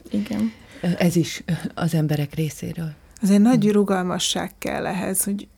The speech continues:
Speaker 3: ehhez a változó helyzethez ez a közösség is tudjon alkalmazkodni, hogy jól segítsetek. Most, hogy itthon van a, van az édesanyád,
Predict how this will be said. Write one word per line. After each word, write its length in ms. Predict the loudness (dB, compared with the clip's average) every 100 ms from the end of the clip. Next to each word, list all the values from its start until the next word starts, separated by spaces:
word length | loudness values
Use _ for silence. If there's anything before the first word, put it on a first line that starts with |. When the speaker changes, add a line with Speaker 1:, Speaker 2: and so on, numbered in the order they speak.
| _ -4
Speaker 3:
ehhez 280 | -2 0
a 80 | 0
változó 720 | 0 0 -2 -6 -6 -2 -2 -2 -4
helyzethez 560 | -4 -2 -2 -4 -6
ez 100 | -4
a 80 | -6
közösség 540 | -2 -2 -2 -4 -4 -4
is 260 | -4 -6 -8 -18 -20 -20 -8
tudjon 300 | -6 -4 -2
alkalmazkodni, 800 | -4 -4 -4 -4 -4 -4 -2 -2
hogy 200 | -2 -2
jól 400 | 0 0 -2 -6 _ -20 -20 -18 -10
segítsetek. 920 | -6 -4 -4 -6 -8 -10 -6 -8 -8 -12 -20 -20 -20 -20 -20 -20 -20 -20 -20 -20 -20 _
Most, 220 | -4 0
hogy 120 | 0 0
itthon 320 | 0 2 4
van 200 | 4 4
a, 260 | 4 4 0 -2
van 180 | 2 4
az 160 | 2 2
édesanyád, 880 | 0 2 0 2 2 2 2 0